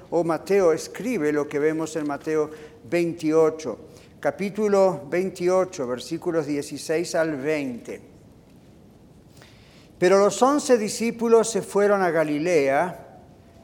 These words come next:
al monte donde Jesús les había ordenado. Esto es después de la resurrección de Cristo. Y cuando le vieron a Jesús,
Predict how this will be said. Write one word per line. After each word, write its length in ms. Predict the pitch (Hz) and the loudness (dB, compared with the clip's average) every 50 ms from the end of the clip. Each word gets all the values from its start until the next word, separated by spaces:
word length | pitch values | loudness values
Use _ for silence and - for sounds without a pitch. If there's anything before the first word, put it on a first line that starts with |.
| - - - - | -20 -18 -6 0
al 220 | 135 151 160 160 | 2 2 4 2
monte 520 | 165 170 180 202 220 226 214 220 214 220 214 | 2 4 4 4 4 2 0 2 6 6 8
donde 260 | 214 180 160 143 143 | 8 6 4 0 -2
Jesús 460 | - - 143 135 - - 175 185 190 180 | -2 -4 -6 -6 -4 -2 -2 0 0 0
les 260 | 190 180 175 - - | -2 -4 -4 -2 -2
había 400 | 147 135 143 165 170 170 165 156 | -2 -2 -2 -2 0 0 2 2
ordenado. 720 | 151 147 139 127 139 139 139 147 143 127 120 107 98 98 - - - - - - - - - - - - - - - - - - - - | 2 0 0 -2 -4 -4 -4 -2 -2 -2 -4 -4 -8 -10 -14 -16 -20 -20 -20 -20 -20 -20 -20 -20 -20 -20 -20 -20 -20 -20 -20 -20 -20 -18
Esto 200 | - - - 131 | -16 -12 -12 -10
es 60 | 123 | -12
después 280 | 131 - - 156 147 143 | -8 -4 -2 -2 -2 -2
de 60 | 147 | -2
la 100 | 135 127 | -4 -4
resurrección 540 | 127 127 - 139 120 120 117 - 143 135 131 | -6 -8 -10 -12 -12 -12 -12 -10 -10 -10 -10
de 100 | 131 - | -10 -10
Cristo. 320 | 131 120 113 - - - - - - - - - - - - - - - | -10 -12 -12 -12 -16 -20 -20 -20 -20 -20 -20 -20 -20 -20 -20 -20 -16 -8
Y 140 | - 165 185 | -6 -6 -6
cuando 420 | 175 - 214 226 233 226 214 220 202 | 2 4 6 6 6 6 4 4 4
le 160 | 185 170 156 | 4 2 0
vieron 600 | 156 190 233 269 262 196 165 175 196 226 240 - 123 | 0 0 2 4 4 4 4 2 -2 -4 -8 -10 -10
a 20 | |
Jesús, 560 | 110 123 127 120 - 127 131 180 196 - - | -10 -10 -10 -10 -8 -8 -10 -10 -12 -16 -18